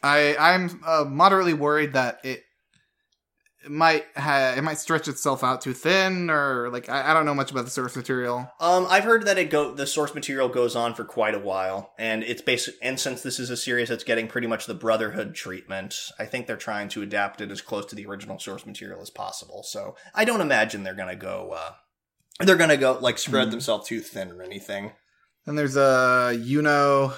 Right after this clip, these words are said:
Speaker 1: which we never even watched 'cause the trailer looks like so much garbage, and also the, the inter-, the general consensus on the internet is that it sucks.
Speaker 2: Mm. Well, glad we didn't watch that one.
Speaker 1: Yeah. <laughs> Uh, that's it for,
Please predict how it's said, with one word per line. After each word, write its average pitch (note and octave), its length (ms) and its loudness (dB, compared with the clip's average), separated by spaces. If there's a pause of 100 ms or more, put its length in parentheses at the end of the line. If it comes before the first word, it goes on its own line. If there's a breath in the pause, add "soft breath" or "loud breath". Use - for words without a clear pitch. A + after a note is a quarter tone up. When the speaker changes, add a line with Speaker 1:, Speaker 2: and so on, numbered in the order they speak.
Speaker 1:
which - 460 -6
we C3+ 100 -4
never C3 240 0
even A#2+ 340 -2
watched A#2+ 520 -4
'cause A#2+ 260 -4
the A#2+ 100 -4
trailer A#2+ 400 -2
looks A#2 420 -6
like A2+ 160 -6
so C3+ 140 -4
much A#2 180 -6
garbage, A#2 460 -2
and C3 140 -4
also A#2+ 680 0
the, A2+ 640 -4 (880)
the C3 240 0
inter-, C3+ 160 -2
the C3 160 0
general C3+ 260 2
consensus B2 480 -4
on A#2+ 160 -2
the A#2 60 -6
internet A#2+ 440 -4
is A#2 120 -6
that A#2 100 0
it A#2+ 80 -2
sucks. - 500 -2 (280)
Speaker 2:
Mm. G2+ 280 -10 (680 loud breath)
Well, A3 160 6
glad D#3 240 2
we F3 80 0
didn't F#3+ 160 0
watch F#3 240 -2
that F3+ 200 0
one. B2+ 100 0 (220)
Speaker 1:
Yeah. G3 440 6
<laughs> - 40 -20 (640 soft breath)
Uh, A#2+ 440 0
that's D#3 160 0
it F#3 100 -2
for, D#3+ 640 8